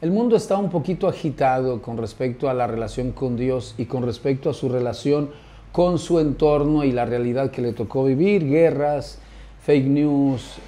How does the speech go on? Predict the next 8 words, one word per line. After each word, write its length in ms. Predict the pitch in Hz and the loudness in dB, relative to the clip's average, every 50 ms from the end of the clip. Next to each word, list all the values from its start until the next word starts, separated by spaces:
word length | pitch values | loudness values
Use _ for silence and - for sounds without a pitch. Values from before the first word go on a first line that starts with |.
| - - - | -18 -10 -8
agitación, 1040 | 120 110 - 131 120 - 135 113 - - - 135 135 135 135 135 135 135 135 127 123 | -8 -6 -6 -8 -6 -4 -4 -6 -4 -2 0 0 2 2 2 0 -2 -2 -4 -4 -6
chismes, 520 | - - 147 139 131 127 131 135 131 123 | -4 -2 0 0 2 2 0 -2 -2 -2
difamaciones, 840 | 120 113 104 - 113 117 117 107 - - 131 127 127 131 123 120 113 | -4 -6 -6 -8 -8 -8 -10 -10 -6 -4 -4 -4 -2 -4 -4 -4 -6
mentiras, 720 | 117 117 113 101 107 - 131 127 127 123 123 - - - - - - - - - - | -6 -6 -8 -6 -6 -4 -4 -4 -4 -6 -8 -10 -14 -18 -20 -20 -20 -20 -20 -16 -8
violencia, 840 | - 120 127 131 131 135 143 139 135 131 - - 131 127 123 120 117 - - - - - - - | -2 0 2 2 4 4 4 4 2 0 -2 -4 -4 -4 -4 -4 -8 -12 -16 -20 -20 -20 -12 -4
injusticias, 1000 | - 139 127 - - 131 - - - - 170 156 135 - - 147 135 123 - - 135 | -2 -2 0 0 0 -2 -2 -2 0 2 2 2 2 0 -2 0 0 0 0 0 0
hambre, 420 | 131 139 135 135 127 127 123 120 | 0 2 2 2 2 2 0 -2
sed, 460 | 123 - - 139 135 135 131 131 120 | -2 0 0 2 2 2 0 -2 -4